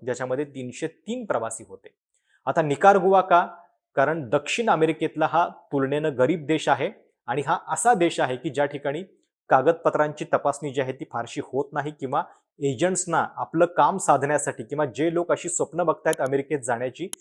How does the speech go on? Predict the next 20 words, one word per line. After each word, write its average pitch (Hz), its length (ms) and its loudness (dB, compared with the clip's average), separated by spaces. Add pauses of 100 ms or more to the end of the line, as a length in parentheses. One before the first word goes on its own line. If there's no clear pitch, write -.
(260)
त्यांना 156 280 4
घेऊन 156 320 0
जाण्यासाठी 143 540 -2
अशा 185 260 -2
देशांचा 147 440 -2
वापर 127 300 -2
केला 127 260 -6
जातो. 120 440 -8 (300)
आणि 147 140 -6
त्यामुळं 156 540 2 (600)
दुबईतून 170 680 4
निकारागुआ 165 680 6 (200)
आणि 170 180 -2
निकारागुआतून 175 800 2
नंतर 139 320 -2
अमेरिकेची 143 520 -4
जी 156 100 -6
दक्षिण 160 480 -4
बॉर्डर 135 280 2
आहे, 120 260 -2